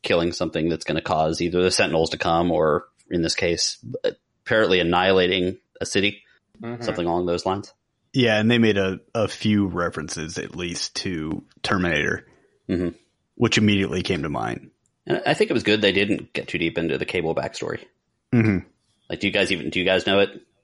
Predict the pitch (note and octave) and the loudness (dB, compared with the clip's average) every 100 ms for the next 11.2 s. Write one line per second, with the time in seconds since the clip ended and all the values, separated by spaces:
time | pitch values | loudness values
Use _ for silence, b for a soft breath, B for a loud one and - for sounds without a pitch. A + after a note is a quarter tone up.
0 | _ _ _ - - G2 F#2+ F#2+ - G#2+ | _ _ _ -8 -2 0 0 -2 -2 -4
1 | - _ _ _ - _ _ - D#3 E3+ | -6 _ _ _ -20 _ _ -12 -4 2
2 | G3 G#3 G#3 - D#3+ D3+ - C#3 E3 E3+ | 4 4 2 0 4 4 2 -4 0 0
3 | F3 D3+ B2 C#3 C#3+ C#3 D3 C#3+ D3 - | 0 -4 2 4 4 2 2 4 2 -2
4 | - C#3 C3+ C3+ C#3 C#3+ A#2 A#2+ A#2 B2 | -2 0 0 0 -2 0 2 4 2 0
5 | A#2 B2 G#2+ A2+ G#2+ A2 G#2+ G#2 G#2+ G#2 | -4 -2 -2 -4 0 -2 0 0 0 0
6 | G2 F#2 G#2 F#2+ G#2 F#2+ F#2 F2 F2+ G#2 | -4 -4 -4 -4 -4 -6 -6 -6 -4 -4
7 | G#2 _ A#2 G#2 A2+ G2+ G#2 - G2 F2+ | -8 _ -2 2 2 2 -4 0 -2 -2
8 | - F#2 E2+ F2+ F2+ D#2+ D2+ D#2+ D#2 D2+ | -6 -6 -4 -4 -2 -4 -6 -10 -10 -8
9 | E2 D#2+ D#2 D2+ B B B B - _ | -8 -6 -6 -10 B B B B -20 _
10 | _ _ - G#2+ G#2 - G#2+ C3+ D3 A#2+ | _ _ -2 0 0 0 2 4 4 4
11 | F2+ | 2